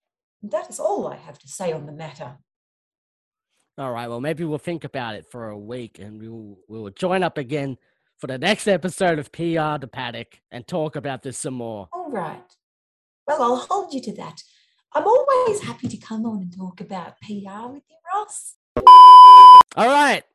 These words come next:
Speaker 2: we've waited a week. It's episode three of P R to Paddock. Carol, have you, uh, have you parti-, have you settled down with the news that you're obviously a robot?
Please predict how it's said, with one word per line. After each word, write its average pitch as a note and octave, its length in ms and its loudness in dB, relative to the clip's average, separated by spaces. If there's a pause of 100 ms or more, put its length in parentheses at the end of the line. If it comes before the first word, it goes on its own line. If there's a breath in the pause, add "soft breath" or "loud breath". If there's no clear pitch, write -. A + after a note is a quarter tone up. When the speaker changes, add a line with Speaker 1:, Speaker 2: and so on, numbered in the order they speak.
(120)
Speaker 2:
we've G3 220 -2
waited A3 340 -2
a G#3 80 0
week. F#3+ 480 -6
It's C#3+ 180 -14
episode A3 520 -4
three F#3+ 340 -6
of - 160 -14
P G#3 260 -8
R G3 200 -2
to F#3 100 -12
Paddock. C#3+ 640 -12
Carol, D#3+ 540 -10 (260)
have F#3 480 -6
you, E3 720 -2
uh, C#3 320 -8 (180)
have F#3 300 -10
you F#3+ 320 -2
parti-, - 440 -12
have F3+ 200 -10
you F#3+ 220 -10
settled F#3 460 -10
down E3 500 -8
with C#3+ 140 -12
the D3+ 80 -12
news C#3 600 -10
that A#2+ 160 -14
you're B2+ 240 -14
obviously D3 640 -10
a B2+ 80 -10
robot? G#2 520 -16